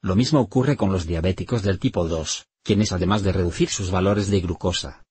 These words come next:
ven disminución también en niveles de lípidos e insulina. Esta estabilización en la curva de glucosa no solo permite una mejor salud, sino también promueve un estado de ánimo más balanceado, con menos irritabilidad, fatiga,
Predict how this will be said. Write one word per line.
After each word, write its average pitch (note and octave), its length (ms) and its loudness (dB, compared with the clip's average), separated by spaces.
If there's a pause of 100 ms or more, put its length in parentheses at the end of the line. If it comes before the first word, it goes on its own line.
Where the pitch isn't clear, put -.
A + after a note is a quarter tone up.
(140)
ven G2 300 2
disminución G2+ 640 2
también G2 300 2
en F2 120 2
niveles G2 340 2
de G#2 100 2
lípidos A#2 440 2
e A2+ 60 2
insulina. F#2+ 560 0 (420)
Esta B2 220 4
estabilización F#2 760 0
en F2+ 140 2
la F#2 80 0
curva B2 280 0
de F2+ 120 0
glucosa F#2 440 0
no G#2+ 120 2
solo A#2 280 2
permite G2 360 0
una F2+ 120 0
mejor F2+ 280 0
salud, D#2 300 -4 (260)
sino G#2 320 0
también F2+ 320 0
promueve F#2+ 400 0
un F2+ 140 0
estado A#2 380 2
de G2 120 2
ánimo F2+ 260 2
más F#2 160 0
balanceado, E2+ 720 -4 (220)
con G2 180 2
menos G#2+ 300 2
irritabilidad, F2+ 720 0 (400)
fatiga, F2 640 -6